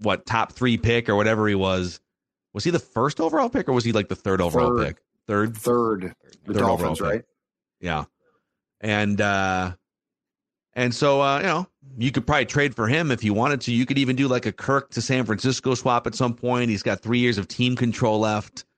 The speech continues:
Speaker 1: Now, Judd, you spent the weekend actually watching all of Trey Lance's throws in that preseason
Speaker 2: Last
Speaker 1: game.
Speaker 2: night?
Speaker 1: Where do you fall in that conversation now?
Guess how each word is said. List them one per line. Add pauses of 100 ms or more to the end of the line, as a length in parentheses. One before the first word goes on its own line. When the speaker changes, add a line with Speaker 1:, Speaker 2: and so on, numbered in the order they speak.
(480)
Speaker 1:
Now,
Judd,
you
spent
the
weekend
actually
watching
all
of
Trey
Lance's
throws
in
that
preseason
Speaker 2:
Last
Speaker 1:
game.
Speaker 2:
night?
Speaker 1:
Where
do
you
fall
in
that
conversation
now?